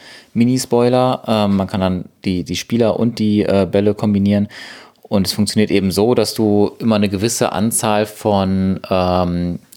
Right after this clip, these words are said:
Level, also mit, mit einer gewissen Anzahl von Charakteren das Level geschafft haben musst, um das nächste freizuschalten.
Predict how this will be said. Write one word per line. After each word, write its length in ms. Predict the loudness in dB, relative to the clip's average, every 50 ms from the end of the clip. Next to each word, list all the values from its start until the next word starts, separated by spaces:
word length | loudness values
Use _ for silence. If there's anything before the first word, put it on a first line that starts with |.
| _ -4
Level, 340 | -2 -2 0 0 0 0
also 160 | 2 2 0 0
mit, 200 | -2 -4 -6 -10 _ _ _ -6
mit 100 | -4 -2
einer 80 | -2 -2
gewissen 260 | -2 -2 -2 -2 0
Anzahl 260 | 0 0 0 0 -2
von 160 | -2 -2 -2
Charakteren 500 | -2 0 0 0 0 0 -2 -2 -4 -4
das 140 | -6 -4 -2
Level 200 | 0 0 0 -2
geschafft 300 | -2 -4 -6 -6 -4 -4
haben 180 | -2 -2 -2 -2
musst, 120 | -4 -6
um 80 | -6 -6
das 120 | -6 -4 -2
nächste 220 | -2 -2 -4 -4
freizuschalten. 680 | -6 -6 -6 -6 -4 -6 -4 -2 -2 -2 -2 -4 -8